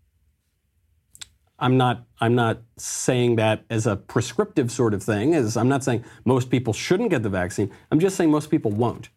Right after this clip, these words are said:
There's a poll out, it was just undertaken by Yahoo News and YouGov, showed that only forty-two percent of American adults say they will get the coronavirus vaccine.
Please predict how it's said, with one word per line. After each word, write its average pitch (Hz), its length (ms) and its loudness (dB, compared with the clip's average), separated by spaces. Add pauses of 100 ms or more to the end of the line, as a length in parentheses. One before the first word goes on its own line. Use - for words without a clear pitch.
(480)
There's - 140 0
a 113 60 -2
poll 170 340 2
out, 160 320 0 (160)
it - 40 0
was 113 120 0
just 135 240 0
undertaken 127 540 0
by 107 240 2
Yahoo 117 360 2
News 123 220 2
and 113 100 4
YouGov, 127 460 2 (380)
showed 151 320 0
that 127 200 -2
only 185 360 2
forty-two 214 680 0
percent 180 460 -2
of 120 80 -4
American 135 400 2
adults 120 500 -4 (280)
say 120 320 0
they 117 160 2
will 127 160 2
get 127 300 0 (100)
the - 80 -6
coronavirus 110 840 0
vaccine. 117 640 -2